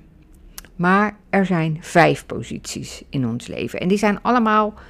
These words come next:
wel eens nodig. Die zijn niet goed of fout. Alleen als de balans, eh, scheef is,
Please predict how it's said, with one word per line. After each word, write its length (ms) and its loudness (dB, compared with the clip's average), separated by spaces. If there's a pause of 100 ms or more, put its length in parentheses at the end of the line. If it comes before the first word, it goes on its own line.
(140)
wel 160 4
eens 220 0
nodig. 440 2
Die 100 -2
zijn 180 -4
niet 160 -8
goed 220 -8
of 120 -10
fout. 440 2
Alleen 440 0 (220)
als 240 -2
de 100 -2
balans, 800 -2 (400)
eh, 160 4
scheef 540 2
is, 380 0